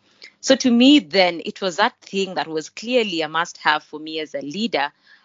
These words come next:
but I didn't quite have much knowledge about it. And I must say, I understand more about it then, but I knew at the back of my mind,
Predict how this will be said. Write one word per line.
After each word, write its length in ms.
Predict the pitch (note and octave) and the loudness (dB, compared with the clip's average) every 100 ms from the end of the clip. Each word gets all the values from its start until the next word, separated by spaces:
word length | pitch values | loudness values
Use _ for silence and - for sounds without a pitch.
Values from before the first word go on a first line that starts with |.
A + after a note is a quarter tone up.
| - | -4
but 100 | G#3 | 0
I 80 | G#3 | 0
didn't 320 | F3 A3+ A3+ | 0 -4 -4
quite 280 | - E3+ - | 0 0 2
have 220 | E3+ D#3 | 0 0
much 360 | E3 D#3+ - E3+ | -2 -2 -2 -12
knowledge 560 | E3 E3 D#3+ D3+ - - | -10 -8 -8 -10 -8 -6
about 480 | C#3+ D3 C#3+ - | -4 -4 -6 -6
it. 300 | - - - - - - | -10 -10 -16 -20 -20 -10
And 120 | - G3+ | -2 -2
I 60 | |
must 300 | G#3 A3+ - | 2 2 2
say, 160 | G3 F3+ | -4 -2
I 160 | F3+ D#3 | -2 -4
understand 720 | D#3 D#3+ - E3+ E3 E3+ - | -8 -10 -2 4 4 4 -6
more 340 | E3+ F3 F#3 F3 | -12 -2 2 2
about 340 | E3 D3 D3+ | 0 -6 -6
it 120 | D3 _ | -12 _
then, 220 | - A3+ G#4 _ _ _ _ _ | 2 2 0 _ _ _ _ _
but 180 | D#3+ F#3+ | 0 4
I 140 | F#3+ | 4
knew 360 | G3 G3 G#3+ A3 | 0 -4 -2 -2
at 80 | F#3+ | -2
the 60 | |
back 240 | E3 F3+ F#3 | -2 -2 -2
of 80 | E3 | -6
my 200 | D#3 D#3 | -6 -6
mind, 420 | D#3+ D#3+ F#3 | -6 -4 -6